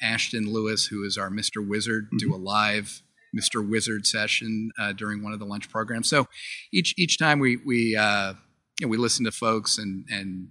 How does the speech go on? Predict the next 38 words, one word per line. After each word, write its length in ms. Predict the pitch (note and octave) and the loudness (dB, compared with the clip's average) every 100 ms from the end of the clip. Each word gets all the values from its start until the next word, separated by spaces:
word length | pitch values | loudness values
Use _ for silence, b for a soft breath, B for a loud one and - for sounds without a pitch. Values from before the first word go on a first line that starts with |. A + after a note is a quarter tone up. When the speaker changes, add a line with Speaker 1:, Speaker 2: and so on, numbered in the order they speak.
| - | -2
Speaker 1:
see 340 | - A#2 G#2 | 0 2 0
what 240 | A2+ A#2+ | 0 0
worked, 280 | A2 A2+ - | 2 0 0
what 160 | A2 G2+ | -4 -2
didn't, 220 | G#2+ A2+ | 0 0
and, 180 | G#2 G2 | -2 -6
and 140 | - F#2+ | -10 -6
keep 200 | A2 G2 | -6 -6
tweaking 400 | - G#2+ A2 G#2 | -6 -6 -6 -6
it. 140 | G#2 - | -8 -8
And, 320 | G2 F#2+ F2+ | -8 -8 -6
uh, 280 | G2 F#2+ G2 - - | -6 -6 -8 -16 -10
it 180 | B2+ | -4
seems 300 | - A#2+ A2 | -2 -2 -2
like 180 | G#2 F#2+ | -4 -6
it, 100 | F#2+ D#2+ D#2+ B B B | -8 -14 -20 B B B
it, 140 | - D#2+ - | -8 -8 -6
it 60 | B2+ | 2
runs 280 | B2 A#2 | 4 6
smoother 360 | - B2+ B2 A#2+ | 4 4 2 0
and 100 | A2 | -2
smoother 380 | - A#2 A2 G#2 | -2 -2 -2 -2
each, 320 | G2+ - - | -2 0 0
uh, 280 | G#2 G2 G#2 - | 0 -4 -6 -10
each 200 | B2+ - | -4 -4
time, 300 | A2 G#2 A2+ F#2+ | -2 -2 -4 -6
and, 240 | F2 F#2 | -10 -10
uh, 200 | F#2+ F#2+ - | -10 -10 -12
attendees 460 | A#2+ A#2 A2 G#2 - b b b b | -6 -4 -2 -2 -2 b b b b
really 180 | C#3 A#2+ | 4 4
seem 200 | B2+ A2+ | 4 0
to 60 | |
get 100 | G#2+ G2+ | 0 -2
a 20 | |
lot 220 | F#2+ G#2 | -2 -2
out 140 | A2+ | -6
of 80 | - | -10
it. 100 | G#2 | -14